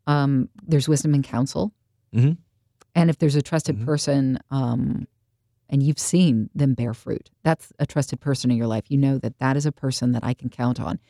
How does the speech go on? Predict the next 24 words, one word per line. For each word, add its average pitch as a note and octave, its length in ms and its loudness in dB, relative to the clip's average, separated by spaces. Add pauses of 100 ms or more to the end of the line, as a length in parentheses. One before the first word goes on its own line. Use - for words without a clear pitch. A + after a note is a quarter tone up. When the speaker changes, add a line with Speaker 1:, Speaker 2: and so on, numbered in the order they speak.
(300)
Speaker 1:
"Can G3+ 160 -2
I, - 80 -2 (280)
can G#3+ 160 -2 (380)
I B4+ 100 4
throw - 140 2
something A#3 360 2
at G3+ 220 0
you? F#3+ 220 2 (280)
What B4+ 140 0
do G#4+ 80 4
you E4+ 60 4
think F#3+ 320 2
of D#3 340 0
dot, A#2+ 220 -4
dot, G2 180 -4
dot?" G2 160 -4
And - 160 -2
have B3+ 140 2
a D4+ 60 -4
conversation E3+ 500 0
with C#3 100 0
that B2+ 160 -2
person. D#3 420 0 (120)
Speaker 2:
Yeah. G#2+ 220 0